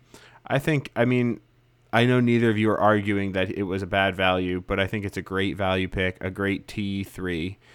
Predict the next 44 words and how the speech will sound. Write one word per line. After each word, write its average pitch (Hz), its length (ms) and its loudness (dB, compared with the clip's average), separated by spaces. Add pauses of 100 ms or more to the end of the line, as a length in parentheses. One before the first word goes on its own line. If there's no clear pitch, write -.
(200)
that 101 100 0
I 101 80 6
can 98 160 -2
plug 104 240 2
in 107 200 2
on 101 340 0
good 95 240 -2
matchup 101 420 -4
weekends, 78 640 -8 (140)
you 98 160 -2
know? 104 300 -2 (280)
If, 104 220 -2 (380)
'cause 110 220 -4
Kittle 117 300 0
can 110 260 -2
get 113 120 0
injured, 110 400 0
and, 101 180 -2 (340)
you 101 100 -6
know, 98 200 0
I'm 104 100 2
gonna 101 140 0
need 101 160 0
to - 60 -10
cover 104 220 -2
a 98 60 0
bye 95 240 2
week 98 200 0
for 110 120 -6
Gesicki 101 580 -4
if 95 160 -2
it 92 80 -4
happens 95 500 -2
to - 60 -14
be 95 220 -2
that 90 100 -2
Kittle's 98 340 -4
injured. 98 380 -4
Well, 95 320 -2 (880)
well, 104 180 0
Gesicki's 98 460 -4
on 98 160 -2
bye, 95 300 2
and 101 240 0